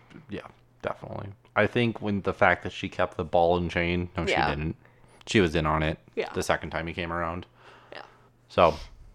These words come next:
Speaker 2: And the
Speaker 1: yes.
Speaker 2: little baby with his clothes on.
Speaker 1: Well, the daughter did that.
Speaker 2: Yeah, yeah, yeah.
Speaker 1: So,
Speaker 2: That's
Speaker 1: yeah.
Speaker 2: what I'm talking about.
Speaker 1: Mm-hmm.
Speaker 2: Yeah. Um, what would you rate it?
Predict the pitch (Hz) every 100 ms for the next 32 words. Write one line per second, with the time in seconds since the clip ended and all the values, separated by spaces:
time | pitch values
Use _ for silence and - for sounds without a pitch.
0 | - - 202 190 190 180 175 175 170 175
1 | 170 170 180 - - _ - 175 180 -
2 | 202 190 - 226 - _ - 135 123 101
3 | 85 - - - - _ - 82 80 98
4 | 85 76 76 76 73 - - 320 214 175
5 | - - - - - - _ _ - -
6 | - 208 269 240 - - - - - 95
7 | 110 123 - _ _ - - _ - 214
8 | 220 240 240 240 240 240 240 240 233 -
9 | - _ - 208 196 214 202 190 196